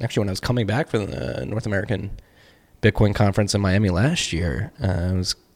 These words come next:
coming back to New York in the airport in Miami-Dade, and going through T-, T S A, there was, like, a, it was bifurcated. You had, like, the first half, and then there was, like, a, a sniffing dog, and then you had the second half that was gonna go through the scanners. You had to go through the scanners after the fucking dog sniffed you. But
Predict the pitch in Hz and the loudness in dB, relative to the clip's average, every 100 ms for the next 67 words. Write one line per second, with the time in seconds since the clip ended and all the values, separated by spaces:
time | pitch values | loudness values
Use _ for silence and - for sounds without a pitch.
0 | _ - 101 95 95 101 87 95 104 107 | _ 0 2 4 2 0 0 4 6 6
1 | - - - 104 90 90 85 - 92 90 | 4 -8 -2 0 0 0 0 2 2 0
2 | 87 90 - 98 90 95 95 90 87 110 | -2 -6 -6 -2 0 0 0 0 0 -2
3 | - _ - - - - _ _ - 90 | -8 _ -20 -20 -20 -20 _ _ -2 2
4 | 85 90 95 98 - 104 104 98 - - | 2 4 6 6 4 4 4 4 2 2
5 | 107 90 - 110 101 92 90 87 85 65 | 4 4 4 6 6 4 2 0 -2 -4
6 | 82 92 - 92 95 - - 87 87 92 | -4 -4 -2 -2 -2 -4 -2 -2 -4 -8
7 | - - - 101 98 95 - - 98 - | -16 -18 -12 -10 -8 -8 -8 0 0 2
8 | 101 92 92 - 95 92 90 87 87 87 | 0 2 0 -4 -4 -2 -2 -4 -6 -8
9 | 85 80 - - - 98 92 90 85 78 | -8 -8 -6 -4 -2 -4 -2 -4 -4 -4
10 | 90 - - - _ _ - 92 87 85 | -4 -8 -18 -20 _ _ -8 -4 -4 -6
11 | 82 - 92 92 98 80 80 80 85 76 | -4 -2 -2 -4 -8 -8 -8 -10 -10 -10
12 | - - 85 92 - 92 - 104 90 76 | -10 -10 -8 -6 -4 -2 0 0 0 -6
13 | - 82 - 101 - 110 - 107 87 87 | -8 -6 -2 -2 -2 -4 -2 -2 -2 -4
14 | 87 82 - - 90 85 85 - - 85 | -8 -8 -10 -6 -6 -6 -10 -10 -8 -8
15 | - 92 95 104 | -8 -8 -6 -8